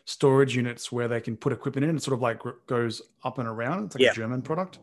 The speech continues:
Speaker 2: Yeah.
Speaker 1: And they can, they can store, so basically they're storing up rather than out.
Speaker 2: Yeah.
Speaker 1: Which is very interesting.
Speaker 2: That's going to happen. And I think that, um,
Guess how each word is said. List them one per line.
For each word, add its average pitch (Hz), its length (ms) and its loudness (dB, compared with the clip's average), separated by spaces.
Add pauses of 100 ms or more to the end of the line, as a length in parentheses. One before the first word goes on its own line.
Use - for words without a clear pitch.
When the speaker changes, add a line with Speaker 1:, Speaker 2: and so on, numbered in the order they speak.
(160)
Speaker 2:
Yeah. 110 120 2 (360)
Speaker 1:
And 120 140 -4
they 120 80 -2
can, 117 260 -4
they 127 100 -6
can 123 100 -4
store, 127 360 0
so 139 140 2
basically 135 280 2
they're 123 80 -2
storing 120 400 -2 (100)
up 117 220 -4 (140)
rather 117 240 -2
than 110 180 -8
out. 117 320 -6 (220)
Speaker 2:
Yeah. - 100 4 (300)
Speaker 1:
Which - 160 -10
is 113 80 -6
very 117 240 -6
interesting. 107 480 -10 (1040)
Speaker 2:
That's - 120 -12
going 101 200 0
to - 60 -10
happen. 110 240 -2 (400)
And 98 120 -10 (220)
I 98 80 0
think 104 320 -10
that, 101 240 -4
um, 98 220 0